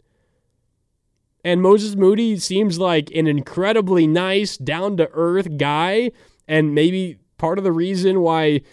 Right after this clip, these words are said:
Steve Kerr doesn't play him as much as others fans might want is maybe because he's just so incredibly nice. He's kinda like, he's kinda like Kevon Looney in that sense.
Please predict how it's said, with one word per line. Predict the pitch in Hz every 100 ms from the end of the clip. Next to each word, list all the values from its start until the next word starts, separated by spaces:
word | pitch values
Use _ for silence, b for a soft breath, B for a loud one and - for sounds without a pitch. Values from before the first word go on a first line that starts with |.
| b -
Steve | - 160 180 -
Kerr | 160 185 180 175
doesn't | 139 135 165 180
play | 135 139 175 202
him | 185
as | 190 156
much | 170 190
as | 151
others | 151 165 165 165 156 - _
fans | 147 165 160 139
might | 151 143
want | 117 127 208 269
is | 151 143 - b b -
maybe | 165
because | 262 254 240 269
he's | 247 220
just | 247
so | - 254
incredibly | 254 247 240 247 247
nice. | 240 269 214
He's | 180
kinda | - 240 233
like, | 226 220 - b b b b
he's | - 185
kinda | 220 226
like | 226 220
Kevon | 214 220 233
Looney | 226 262 254
in | 202
that | 165 135
sense. | - 147 92 87 -